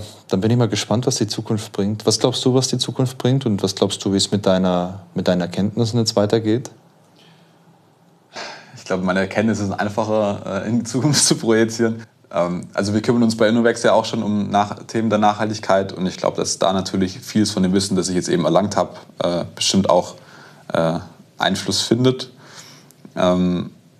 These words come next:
Speaker 2: im alltäglichen Handeln, muss ich jetzt ehrlich gesagt sagen, hat es natürlich groß keinen Einfluss für mich.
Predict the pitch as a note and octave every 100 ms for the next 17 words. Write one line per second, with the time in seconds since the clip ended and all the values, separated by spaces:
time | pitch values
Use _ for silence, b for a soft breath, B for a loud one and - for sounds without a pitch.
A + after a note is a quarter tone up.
0 | _ - G2+ F#2+ F#2+ G2 F#2+ F#2 F2 F#2+
1 | F#2+ E2 G2 G2 F#2+ - F#2+ F#2+ - -
2 | - F#2+ F2+ - E2 F#2 F2+ F2+ F#2 F#2
3 | G2 F2 - F#2 - F2 F#2 F#2+ - F#2+
4 | - G2 G#2+ -